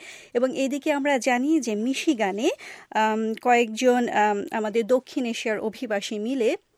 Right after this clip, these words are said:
তারা বিনামূল্যে স্বেচ্ছাসেব-, স্বেচ্ছাসেবকের কাজ করছেন, যে বিনামূল্যে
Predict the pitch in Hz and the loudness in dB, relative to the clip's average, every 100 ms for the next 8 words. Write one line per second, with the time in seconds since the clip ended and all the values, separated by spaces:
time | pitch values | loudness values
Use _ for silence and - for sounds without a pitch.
0 | _ _ _ _ - 226 233 240 208 247 | _ _ _ _ -4 2 4 4 2 0
1 | 285 285 247 220 202 - 240 - 302 262 | 0 0 -2 -2 -2 0 -2 0 0 0
2 | 240 220 - 214 - 214 - 220 214 214 | -2 -6 -6 -6 -6 -8 -8 -8 -6 -6
3 | 214 - 202 - 240 - 339 254 202 254 | -6 -2 -4 -2 -6 -2 -4 -4 -4 -4
4 | 285 294 285 | -4 -4 -2